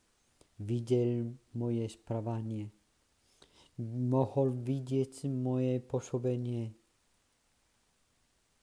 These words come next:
by mohol povedať, že skutočne som kresťanom, že,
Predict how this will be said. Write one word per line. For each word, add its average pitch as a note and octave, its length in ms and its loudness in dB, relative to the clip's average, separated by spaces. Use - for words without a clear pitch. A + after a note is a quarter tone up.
by G#2 160 -4
mohol G#2 560 -6
povedať, G2 560 -6
že G#2 160 -10
skutočne G2+ 720 -10
som G#2 320 -8
kresťanom, D3+ 720 -6
že, A#2 560 0